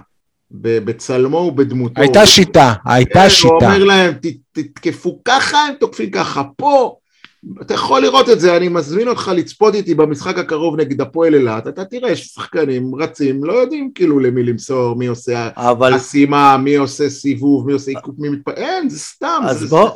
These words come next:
Speaker 1: זה
Speaker 3: בוא
Speaker 1: אקראי
Speaker 3: נחזיר אותך
Speaker 1: לגמרי.
Speaker 3: ל-, בוא נחזיר אותך לסוף עידן רמי אדר בהפועל באר שבע, כשמינו את לבדיוטיס, אמרו שבחרו בלבדיוטיס כי הוא מאמן שמזכיר את רמי אדר. שזה
Speaker 1: נכון.
Speaker 3: בדיוק הפוך.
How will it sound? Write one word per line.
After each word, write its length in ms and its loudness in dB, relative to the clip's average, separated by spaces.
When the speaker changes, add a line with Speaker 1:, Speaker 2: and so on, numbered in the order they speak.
Speaker 1:
זה 60 -8
Speaker 3:
בוא 140 4
Speaker 1:
אקראי 140 4
Speaker 3:
נחזיר 240 4
אותך 160 2
Speaker 1:
לגמרי. 200 6
Speaker 3:
ל-, 20 0
בוא 200 0
נחזיר 300 -2
אותך 300 -6
לסוף 400 -2
עידן 480 2
רמי 380 -2
אדר 280 -2
בהפועל 340 -6
באר 200 -6
שבע, 320 -4
כשמינו 520 -2
את 120 -6
לבדיוטיס, 680 -8
אמרו 260 2
שבחרו 520 0
בלבדיוטיס 760 -2
כי 140 -8
הוא 60 -2
מאמן 340 2
שמזכיר 540 -2
את 120 -4
רמי 240 2
אדר. 260 -2
שזה 140 -8
Speaker 1:
נכון. 200 2
Speaker 3:
בדיוק 200 6
הפוך. 400 0